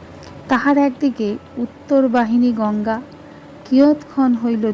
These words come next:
জোয়ার আসিয়াছে, পশ্চাতে পুষ্পোদ্যান, ডান দিকে নবত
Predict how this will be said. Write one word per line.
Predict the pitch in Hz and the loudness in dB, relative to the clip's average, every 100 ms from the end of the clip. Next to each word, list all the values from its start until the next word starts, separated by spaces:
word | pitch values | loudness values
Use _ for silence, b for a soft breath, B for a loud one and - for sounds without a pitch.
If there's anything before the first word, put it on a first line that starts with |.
| - | -6
জোয়ার | 202 196 220 208 | -6 -2 0 0
আসিয়াছে, | 175 - 170 156 151 - - - - - B B B - | -4 -8 -10 -8 -10 -16 -16 -18 -20 -20 B B B -8
পশ্চাতে | - 196 - - 226 - 196 | -4 -4 -2 -2 -2 -2 -8
পুষ্পোদ্যান, | 226 214 - 254 202 - - 220 226 233 B B B - | -6 -8 -6 -6 -6 -8 -2 0 0 -4 B B B -8
ডান | 185 220 214 226 | -2 0 2 0
দিকে | 226 233 220 | -2 -2 0
নবত | 214 226 226 247 254 | 2 2 2 0 -2